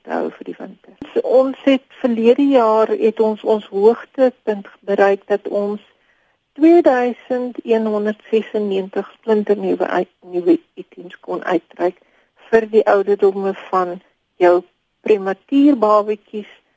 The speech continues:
tot die ouer, ouer garde in ouerhuise. En ons doen dit meestal in Kimberley en in die Platfontein area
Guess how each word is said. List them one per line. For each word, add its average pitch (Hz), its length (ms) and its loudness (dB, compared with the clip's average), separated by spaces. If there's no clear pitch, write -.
tot 190 200 -10
die 180 260 -12
ouer, 247 500 2
ouer 208 300 2
garde 180 460 -6
in 180 220 -8
ouerhuise. - 880 -10
En 190 180 -8
ons 185 220 -2
doen 196 180 0
dit 196 220 2
meestal 233 680 2
in 214 260 -6
Kimberley 233 680 2
en 190 160 -6
in 190 120 0
die 190 140 -4
Platfontein 190 1080 -4
area 180 640 2